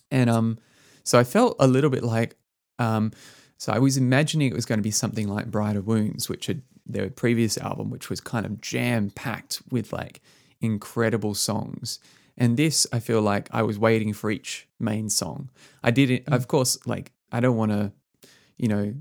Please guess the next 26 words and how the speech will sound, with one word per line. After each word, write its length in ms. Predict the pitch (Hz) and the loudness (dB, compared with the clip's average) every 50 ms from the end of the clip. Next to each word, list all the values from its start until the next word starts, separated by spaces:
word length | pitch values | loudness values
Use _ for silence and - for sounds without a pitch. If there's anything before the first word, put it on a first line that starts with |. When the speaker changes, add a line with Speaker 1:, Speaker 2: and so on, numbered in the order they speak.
| 170 - | -12 -6
Speaker 1:
say 300 | - - - 110 107 107 | -4 -2 0 0 0 0
the, 280 | 104 113 113 - - - _ | 0 0 -2 -2 -4 -6 _
these 400 | - 104 104 - 110 107 - - _ _ _ _ - _ _ - _ _ - | -8 -6 -4 -4 -4 -6 -8 -14 _ _ _ _ -20 _ _ -20 _ _ -2
other 200 | 117 117 107 107 | -2 0 0 -2
tracks 400 | - - - 107 - - - - | -4 -2 -2 -2 -2 -2 -4 -2
aren't 280 | - 113 107 - - | -2 -2 -4 -4 0
songs. 640 | - - - 110 90 87 87 - - 143 135 - - - | 0 2 2 2 0 -4 -6 -4 -4 -4 -4 -4 -4 -4
I 40 | 127 | -4
mean, 140 | 120 104 107 | -2 -2 -2
like, 220 | 110 - - - _ | -4 -6 -8 -10 _
I 180 | - 113 117 120 | -2 0 2 2
enjoy 420 | 120 117 113 - 123 98 90 101 | 2 2 0 -2 -4 -6 -8 -6
doing 220 | - 107 104 98 | -6 -6 -6 -4
that 200 | 101 98 - - | -6 -6 -8 -8
too, 280 | - - 139 120 107 - 123 | -4 0 0 0 0 0 -4
having 260 | - 110 104 104 - | -8 -6 -6 -4 -4
an 80 | 104 110 | -4 -4
instrumental 520 | 110 104 - - 107 101 98 - - 104 131 - | -4 -4 -6 -6 -6 -6 -4 -6 -6 -8 -10 -10
prelude 420 | - - 104 101 98 90 87 80 | -8 -6 -4 -4 -4 -6 -8 -8
to 80 | 80 - | -6 -6
something 300 | - - - - - 110 | -6 -6 -6 -6 -6 -6
else. 240 | 107 90 - - - - - - _ _ | -6 -6 -8 -10 -12 -12 -20 -20 _ _
However, 460 | - 113 113 120 110 107 104 107 104 - _ _ _ _ _ _ _ _ _ _ _ | -4 0 2 2 2 2 -2 -4 -6 -10 _ _ _ _ _ _ _ _ _ _ _
it 140 | 120 - - | -8 -6 -4
felt 260 | - 139 117 90 71 | -2 -2 0 0 0
like 400 | 104 104 98 - - - - | -2 -2 -2 -4 -6 -12 -20